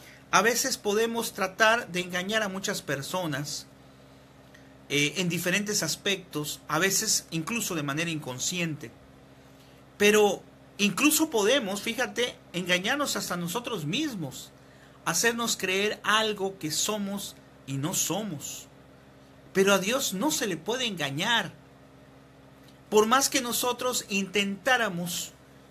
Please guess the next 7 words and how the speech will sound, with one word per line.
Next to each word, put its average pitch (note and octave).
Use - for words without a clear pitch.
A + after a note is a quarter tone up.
eh, D#3+
establecer G3
algo F#3
o D#3+
hacer G3+
creer F#3
algo, D#3+